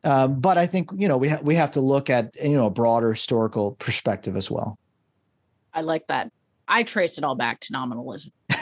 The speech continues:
Speaker 2: Totally. Like,
Speaker 1: <laughs>
Speaker 2: every, every single problem in the world can be traced back to fifteen seventeen. You don't agree with that?
Speaker 1: I would say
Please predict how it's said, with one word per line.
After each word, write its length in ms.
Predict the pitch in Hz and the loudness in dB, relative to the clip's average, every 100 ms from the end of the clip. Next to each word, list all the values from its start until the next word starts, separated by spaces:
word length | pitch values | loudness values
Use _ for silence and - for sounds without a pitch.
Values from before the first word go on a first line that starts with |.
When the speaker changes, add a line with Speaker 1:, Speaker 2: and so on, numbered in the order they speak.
| - | -4
Speaker 2:
Totally. 460 | 160 - - 143 - 143 - | -6 -6 -8 -10 -10 -10 -4
Like, 160 | 139 - | -6 -2
Speaker 1:
<laughs> 40 | |
Speaker 2:
every, 600 | 208 220 180 202 190 170 170 | -2 -2 -2 0 0 0 0
every 540 | 226 208 208 170 196 185 | 2 2 0 0 -2 0
single 480 | - 202 185 156 | 0 -2 0 -2
problem 520 | - - 147 - 135 135 | -2 -4 -4 -2 -4 -4
in 120 | 131 | -6
the 80 | 123 | -6
world 380 | 123 - - - - | -6 -6 -8 -12 -10
can 120 | 175 | -4
be 100 | 156 | -4
traced 380 | - 165 139 - | -2 -4 -4 -4
back 320 | - - - | -4 -4 -8
to 320 | - - 131 - _ _ _ _ | -10 -8 -10 -14 _ _ _ _
fifteen 420 | 175 160 151 139 | -6 -4 -8 -6
seventeen. 600 | - - - - - - | -6 -6 -8 -10 -10 -8
You 120 | 180 | -4
don't 160 | 180 185 | -2 -2
agree 240 | 180 190 | -4 -4
with 120 | 220 | -4
that? 200 | 262 294 - _ _ _ _ _ _ _ _ _ | -4 -6 -8 _ _ _ _ _ _ _ _ _
Speaker 1:
I 160 | 139 190 | -2 -2
would 220 | 226 220 | 0 -2
say 640 | - 208 190 180 160 147 | -2 2 4 4 4 2